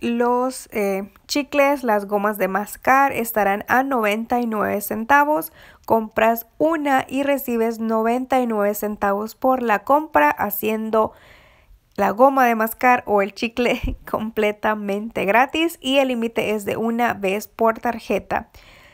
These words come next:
Y los Doritos también estarán en promoción, o también las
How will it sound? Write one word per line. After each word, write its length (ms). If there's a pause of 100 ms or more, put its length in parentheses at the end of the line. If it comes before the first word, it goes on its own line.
(220)
Y 200
los 320
Doritos 800 (120)
también 380
estarán 420
en 120
promoción, 680
o 140
también 500
las 300